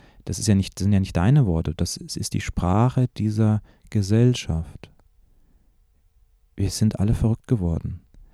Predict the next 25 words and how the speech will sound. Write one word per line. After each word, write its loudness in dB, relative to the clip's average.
Und 0
dieser, 4
diese 0
Verrücktheit 0
basiert 2
auf -4
Angst. -2
Angst -2
und 0
Trennung 2
voneinander. -2
Was 0
wir 4
machen, 2
wir 0
beten 2
das 0
Geld 2
an. -4
Wir 0
haben 2
Angst -2
und 0
glauben, 0
Geld 2